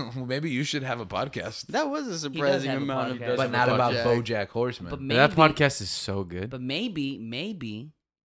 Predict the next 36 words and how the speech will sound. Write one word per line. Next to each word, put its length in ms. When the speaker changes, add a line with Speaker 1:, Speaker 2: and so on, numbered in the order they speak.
Speaker 3:
he 80
should 180
promote 300
us 80
on 100
his 140
podcast. 520
Speaker 1:
Oh, 260
that, 240
okay, 200
there 160
you 80
go. 220
Now 200
we 160
got 220
there. 240
Speaker 3:
Yeah. 240
Speaker 1:
Yeah. 80
So 100
Will 180
Arnett, 440
we 140
know 100
you're 160
listening 340
Speaker 4:
Will, 220
Speaker 1:
out 60
there. 180
Speaker 4:
Jason. 600
Speaker 1:
Anchor 340
won't 240
count 240
your 120
listen, 420
but, 400